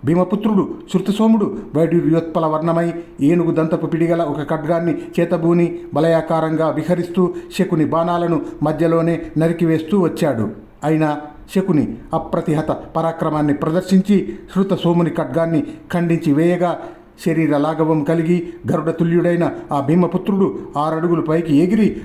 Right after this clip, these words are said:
ఆ ఖడ్గ ఖండాన్ని తిరిగి శకునిపై విసిరి అతని విల్లు తెగవేశాడు.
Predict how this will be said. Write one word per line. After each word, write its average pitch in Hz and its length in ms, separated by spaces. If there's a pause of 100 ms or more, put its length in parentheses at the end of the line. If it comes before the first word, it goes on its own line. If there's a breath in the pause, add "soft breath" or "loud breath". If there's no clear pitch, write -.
ఆ 151 200
ఖడ్గ 151 260
ఖండాన్ని 165 480
తిరిగి 165 720
శకునిపై 165 460
విసిరి 196 580
అతని 156 240
విల్లు 180 360 (260)
తెగవేశాడు. 156 680